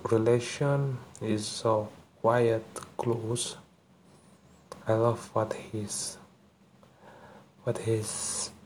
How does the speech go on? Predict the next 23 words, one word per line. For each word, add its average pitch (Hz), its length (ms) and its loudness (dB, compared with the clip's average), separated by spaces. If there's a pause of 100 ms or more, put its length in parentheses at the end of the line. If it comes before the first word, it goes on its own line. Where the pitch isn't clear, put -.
(200)
mm, 110 420 4
what 107 180 2
he's 113 200 -2
doing, 123 440 4 (1200)
what 113 180 0
he - 180 2
treats - 600 -2 (120)
us - 380 2 (200)
as 107 220 0
a 107 240 2 (500)
man, 104 360 0
as 104 160 -6
a 101 80 -4
dad, 98 360 -6 (140)
as 110 300 -6
a 104 260 -2 (560)
husband 110 680 0 (840)
to 113 120 4
us, - 360 0 (680)
to - 100 0
our 113 320 6 (160)
little 113 380 6
family. 110 520 0